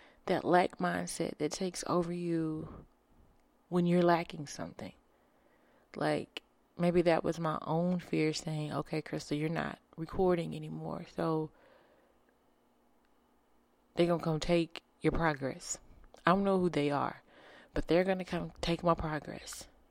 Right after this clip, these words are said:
All the things, my whole year of consistency, only to get to two thousand eighteen and record every other, other month, and your progress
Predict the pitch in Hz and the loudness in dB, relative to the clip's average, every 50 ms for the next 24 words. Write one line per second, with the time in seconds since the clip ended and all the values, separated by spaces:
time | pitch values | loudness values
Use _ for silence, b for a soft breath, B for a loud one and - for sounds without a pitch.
0 | _ _ _ 175 180 190 196 196 185 180 - 170 170 160 160 160 160 156 - - | _ _ _ 6 8 8 8 6 4 2 2 0 0 0 -2 -4 -6 -6 -10 -14
1 | B B B B B B B B B B _ 151 147 151 156 170 175 185 185 196 | B B B B B B B B B B _ 6 6 8 10 10 8 8 8 4
2 | 190 180 180 175 170 160 160 165 165 165 160 156 - - 175 170 160 - - 160 | 2 2 4 4 4 4 4 2 2 2 0 0 0 -2 -4 -2 -2 -2 0 0
3 | 156 - - - 160 156 151 - - - 156 156 151 151 151 156 156 156 156 - | 0 0 -4 -8 -8 -8 -8 -8 -4 -2 -2 0 0 -2 -2 -4 -4 -4 -6 -6
4 | - - - - - 156 160 165 165 170 165 - 160 - - - - 175 165 165 | -6 -8 -2 0 0 2 2 2 0 -2 -4 -6 -6 -6 -4 -2 -2 0 2 2
5 | 160 160 160 160 160 160 160 165 - - - 165 160 160 156 156 151 - 147 147 | 0 0 0 -2 -2 -4 -4 -6 -8 -6 -4 -2 -2 0 -2 -2 -2 -2 -2 -4
6 | 143 - - - 160 156 156 156 156 151 - B B B B B B B B B | -4 -4 2 4 6 6 6 6 4 2 -2 B B B B B B B B B
7 | B - - 160 160 151 156 156 147 - - _ _ 135 147 147 151 147 - - | B 4 8 8 8 8 6 2 2 0 -4 _ _ 4 6 6 6 4 6 6
8 | 151 151 151 151 151 151 151 147 135 127 127 127 - - - - B B B B | 6 6 6 6 4 6 4 6 6 4 2 0 -2 -4 -12 -16 B B B B
9 | B B B B B _ _ - 175 165 160 156 156 151 156 156 - - - - | B B B B B _ _ -2 0 2 2 0 0 -2 -4 -6 -8 -8 0 0
10 | 165 160 - - 175 170 175 165 160 160 151 151 - - - - - - | 0 0 0 -2 0 0 2 4 4 4 4 4 0 -4 -10 -12 -12 -12